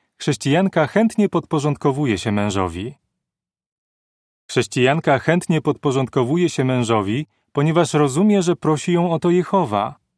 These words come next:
W liście do Efezjan pięć od dwadzieścia dwa do dwadzieścia cztery czytamy: „Żony niech będą podporządkowane swoim mężom jak Panu, bo mąż jest głową żony,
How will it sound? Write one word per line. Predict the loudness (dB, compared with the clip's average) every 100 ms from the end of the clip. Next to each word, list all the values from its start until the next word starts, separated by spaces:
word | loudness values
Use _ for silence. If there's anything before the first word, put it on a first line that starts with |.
| _ _ _ _ _ _ -6
W | -2
liście | -2 0 2
do | 4
Efezjan | 2 2 0 2 0 0
pięć | 0 0 0
od | -2
dwadzieścia | 0 -2 -2 -2 0
dwa | 2 2
do | 2
dwadzieścia | 0 -2 -2 -4
cztery | -4 -2 0 0
czytamy: | -2 0 2 2 0 -4 _ _ _ _ _ _ _ _
„Żony | 0 4 4 4
niech | 2 2
będą | 0 2 2 2
podporządkowane | -2 -2 0 0 0 0 2 2 0
swoim | 0 0 0 0
mężom | 0 0 0 0
jak | 0 -2
Panu, | 0 0 0 -4 -8 _ _ _ _ _ -2
bo | 0
mąż | 4 4 4 2
jest | 0 0
głową | 0 2 2 0
żony, | 2 0 2 0